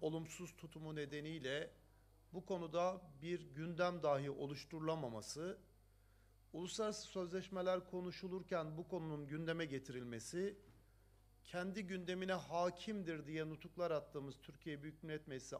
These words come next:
adına maalesef kara günleri bize haber veriyor. Yargıtay üçüncü Ceza Dairesi hakimlerinin Türkiye Büyük Millet Meclisi Başkanı'na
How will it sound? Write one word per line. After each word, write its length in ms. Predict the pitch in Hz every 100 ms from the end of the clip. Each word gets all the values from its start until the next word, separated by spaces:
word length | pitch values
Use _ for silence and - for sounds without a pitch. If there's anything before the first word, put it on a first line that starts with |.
| -
adına 560 | 151 160 156 170 208 - - - - -
maalesef 640 | 165 170 139 - 170 - - - -
kara 260 | 175 175
günleri 560 | 160 143 135 135 175 185 135
bize 420 | 135 160 175 175 - -
haber 360 | 143 147 131
veriyor. 300 | 117 107 98 - - - - - - - - - - - -
Yargıtay 540 | 170 180 175 185 180
üçüncü 440 | - - 175 156 151
Ceza 420 | 165 156 170 156
Dairesi 400 | 147 139 135 147
hakimlerinin 920 | 139 135 139 131 131 135 190 202 - - - - - - - -
Türkiye 360 | 156 185 160
Büyük 220 | 170 170
Millet 220 | 165 160 160
Meclisi 320 | 139 - 139
Başkanı'na 800 | 143 - 151 147 151 170 185